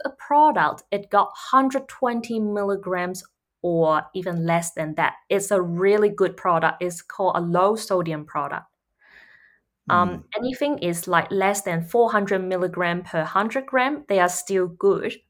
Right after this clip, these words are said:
Speaker 1: They're still pretty good.
Speaker 2: Yeah.
Speaker 1: But I give you an example,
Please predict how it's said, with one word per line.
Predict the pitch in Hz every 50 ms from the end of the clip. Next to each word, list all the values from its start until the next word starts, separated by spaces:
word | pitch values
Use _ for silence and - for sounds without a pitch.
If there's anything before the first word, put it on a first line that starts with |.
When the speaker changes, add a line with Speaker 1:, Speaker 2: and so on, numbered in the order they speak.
| _ - - - - - -
Speaker 1:
They're | - 247 277 269 -
still | - 208 190
pretty | - 196 175 165
good. | 165 - 143 127
Speaker 2:
Yeah. | - 92 - - - _ _ _ _ _ _ _ _ _ _ _ _
Speaker 1:
But | - 185 - - -
I | 214 214
give | 214 - 294 339 320
you | 339 330 311
an | 262 220
example, | - - - - - - 196 190 190 196 208 214 214 - - - - - - -